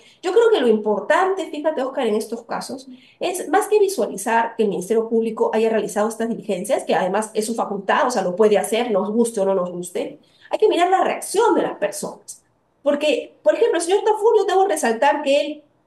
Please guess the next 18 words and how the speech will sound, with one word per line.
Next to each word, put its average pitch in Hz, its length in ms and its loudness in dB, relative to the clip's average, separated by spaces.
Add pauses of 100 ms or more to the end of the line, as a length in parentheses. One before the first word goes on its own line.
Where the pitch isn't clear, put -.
ha 330 140 4
abierto 359 420 2
el 254 100 -2
tema, 381 280 2
¿no? 277 140 4
Ha 311 40 4
dicho, 349 240 -2
"Miren, - 240 0
yo 302 140 2
no 330 140 2
tengo 339 160 0
ningún 302 240 0
problema, 330 500 2
entren, 311 420 -2
miren 311 440 0
lo 233 120 2
que 220 140 0
hay, 233 240 2